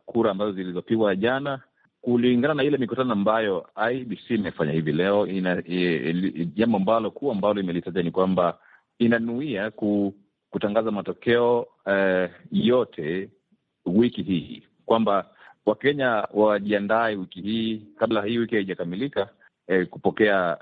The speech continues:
eh, matokeo yote, yakiwemo hata ya urais.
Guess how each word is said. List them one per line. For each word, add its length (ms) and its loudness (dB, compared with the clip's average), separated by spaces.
eh, 200 0
matokeo 520 -8
yote, 440 -2
yakiwemo 540 2
hata 420 0
ya 680 -2
urais. 320 -2